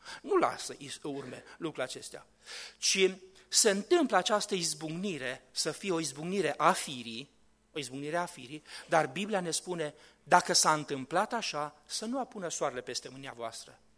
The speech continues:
Chiar am găsit în cuvântul Domnului, în Luca, capitolul cincisprezece, la versetul douăzeci și opt, este o izbucnire de mânia a fratelui mai mare. Știți, este vorba despre pilda aceea cu fiul risipitor.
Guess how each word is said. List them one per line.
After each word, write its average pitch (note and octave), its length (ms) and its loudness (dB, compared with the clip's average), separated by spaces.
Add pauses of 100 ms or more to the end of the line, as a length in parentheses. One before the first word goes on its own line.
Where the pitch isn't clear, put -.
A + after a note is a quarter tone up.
(680)
Chiar D4 160 4
am D#4 80 2
găsit A3 320 -2
în G3+ 80 -2
cuvântul G3 460 -2
Domnului, D3+ 460 -2
în D#3 120 -4
Luca, G#3 260 0
capitolul E3+ 480 -4
cincisprezece, D3+ 920 -4 (420)
la D#3 140 -4
versetul D3+ 540 0
douăzeci E3 380 -2
și - 140 -6
opt, A#2+ 340 -8 (220)
este F3 260 0
o F#3+ 40 6
izbucnire F#3+ 540 2
de F3+ 140 2
mânia G3+ 340 2
a F#3+ 40 6
fratelui F3 440 2
mai D#3 160 2
mare. C3 280 0
Știți, - 360 -6
este D#3+ 200 -4
vorba F#3 280 2
despre D3+ 300 -4
pilda F3 340 -2
aceea C#3 540 -2 (720)
cu D#3+ 120 -8
fiul E3+ 220 -2
risipitor. C#3+ 580 -6